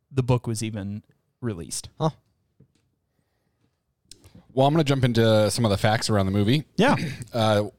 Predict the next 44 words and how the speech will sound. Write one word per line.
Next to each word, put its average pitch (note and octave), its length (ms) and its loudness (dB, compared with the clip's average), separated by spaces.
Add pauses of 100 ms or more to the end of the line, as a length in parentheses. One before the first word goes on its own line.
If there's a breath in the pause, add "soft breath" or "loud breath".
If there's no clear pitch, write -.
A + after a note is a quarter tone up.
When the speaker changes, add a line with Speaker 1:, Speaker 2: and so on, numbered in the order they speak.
Speaker 3:
this B2 200 -4
was B2+ 140 0
directed, G#2+ 380 0
like G2+ 140 -4
we G2 80 -6
said, G#2+ 260 0
by F#2+ 120 0
Steven F#2 360 -4
Spielberg, A2 600 0 (400 loud breath)
written C#3 280 0
by A2 160 2
Zach G#2+ 420 -2
Penn, A2+ 400 0
and G#2 260 -4
based A2 240 0
on - 60 -2
a G2 60 0
novel F#2+ 400 2
by F2+ 480 0
Ernest G2 320 -4
Cline. G2 500 -2 (380 loud breath)
Uh, G2+ 280 2
released G#2+ 440 -2
March G#2 420 -2
twenty-ninth, A#2 640 0
two - 180 -2
thousand G#2+ 300 0
eighteen, G2+ 480 -4
has A2 160 -2
a G2+ 60 0
runtime G2+ 440 -2
of F2 120 -2
a F2 60 0
hundred B2+ 280 0
and G2+ 120 -4
forty G2 260 -2
minutes. F#2+ 400 -4 (360 loud breath)
Rotten D3 240 0
Tomatoes A#2+ 400 0
gave A2 200 0
it G#2 80 0
a F#2+ 160 0
seventy-two A#2+ 640 0
percent. C3+ 420 0